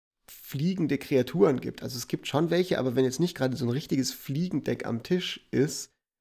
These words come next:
dann, und auch dann host es eigentlich nur dieses Deck. Das heißt, ich weiß gar nicht, ob ich die Karte so geil find. Ich find die Artwork allerdings total schön und ich find sie weird genug, dass ich sie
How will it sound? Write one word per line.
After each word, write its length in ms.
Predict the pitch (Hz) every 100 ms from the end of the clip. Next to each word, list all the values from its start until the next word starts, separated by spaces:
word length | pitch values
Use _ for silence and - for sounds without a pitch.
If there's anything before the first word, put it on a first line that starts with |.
| _
dann, 140 | 123 120 -
und 240 | 139 -
auch 140 | 165 -
dann 280 | 151 170 120
host 280 | 185 196
es 80 | -
eigentlich 300 | - 123 123
nur 100 | 135
dieses 240 | 120 110 -
Deck. 160 | 160
Das 120 | 143 143
heißt, 160 | 160
ich 100 | -
weiß 220 | 151 185
gar 60 | 175
nicht, 100 | 151
ob 80 | 139
ich 40 |
die 60 | -
Karte 220 | 151 143
so 100 | 127
geil 220 | - 143
find. 200 | 175 160 - _ - -
Ich 120 | -
find 160 | 180 165
die 200 | - -
Artwork 400 | 165 - 208 208
allerdings 300 | 185 190 190
total 380 | - - 185 190
schön 340 | - 190 214 - - _ _ _ _ _ _
und 120 | 180
ich 100 | 196
find 180 | - 226
sie 240 | - 180 139
weird 360 | 185 240 240
genug, 520 | 135 120 139 180 - _ _ _ _ _ _ _ _ _ _ -
dass 180 | 151 185
ich 140 | -
sie 460 | - 165 165 160